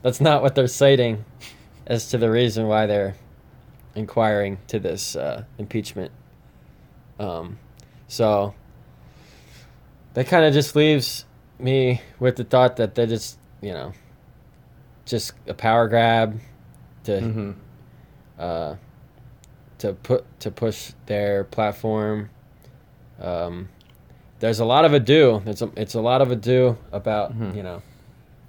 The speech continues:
Speaker 1: a lot of people involved, a lot of, you know, lawyers. Uh,
Speaker 2: Mm.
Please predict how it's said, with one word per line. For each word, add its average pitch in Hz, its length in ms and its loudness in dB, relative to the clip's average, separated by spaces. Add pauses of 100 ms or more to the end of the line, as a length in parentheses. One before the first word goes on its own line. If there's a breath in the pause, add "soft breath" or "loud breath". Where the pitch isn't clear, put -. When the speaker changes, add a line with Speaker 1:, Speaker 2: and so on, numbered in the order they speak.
(140)
Speaker 1:
a 101 60 -4
lot 117 200 2
of 120 80 0
people 131 640 4
involved, 120 540 4
a 107 40 4
lot 107 280 0
of, 110 240 0 (140)
you 95 100 -10
know, 90 100 -8
lawyers. 113 840 0 (840 soft breath)
Uh, 50 300 -8
Speaker 2:
Mm. - 60 -12